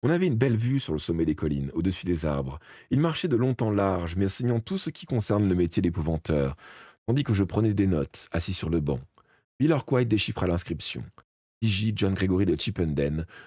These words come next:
le plus grand épouvanteur du comté. » « C'est toi qui as rédigé l'épitaphe, Tom Ward ? » demanda-t-il. J'acquiesçai, et captai un coup d'œil de Jenny, elle paraissait triste. Sans avoir jamais rencontré John Gregory,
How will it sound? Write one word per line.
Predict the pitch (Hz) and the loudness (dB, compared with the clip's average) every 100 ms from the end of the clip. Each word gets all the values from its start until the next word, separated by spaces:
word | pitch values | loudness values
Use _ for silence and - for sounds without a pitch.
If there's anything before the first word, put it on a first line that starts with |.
| - | -4
le | 92 | -2
plus | 92 104 | 0 0
grand | 87 92 104 | 0 0 0
épouvanteur | 90 90 82 78 76 | -2 0 -2 -2 -2
du | 71 | -4
comté. » « | - 71 - 64 - _ _ _ _ _ _ - | -6 -8 -8 -10 -12 _ _ _ _ _ _ -4
C'est | 71 69 | -2 0
toi | 67 90 | 2 2
qui | 85 92 | 4 2
as | |
rédigé | 90 90 95 | 4 4 4
l'épitaphe, | 95 90 110 120 143 | 4 2 2 2 4
Tom | 139 131 | 4 4
Ward ? » | 139 160 175 - _ _ _ _ - | 4 2 0 -6 _ _ _ _ -2
demanda-t-il. | 90 80 - 120 135 _ _ _ _ - | 0 0 0 -2 -2 _ _ _ _ -4
J'acquiesçai, | 85 78 67 - 57 _ - | -2 0 -2 -4 -8 _ 0
et | 87 | 0
captai | - 80 - | 0 -2 0
un | 87 | -2
coup | - | 0
d'œil | 85 82 | 0 2
de | |
Jenny, | 78 85 92 101 | 0 -2 0 0
elle | |
paraissait | 85 80 82 76 | -2 -2 -4 -6
triste. | - 73 - - - - - _ | -6 -6 -8 -12 -20 -20 -20 _
Sans | 98 101 | 0 2
avoir | 95 92 | 2 0
jamais | 92 113 131 | 0 2 2
rencontré | 113 95 - 95 | 0 -4 -2 0
John | 92 | 0
Gregory, | 87 87 87 95 | 0 0 0 0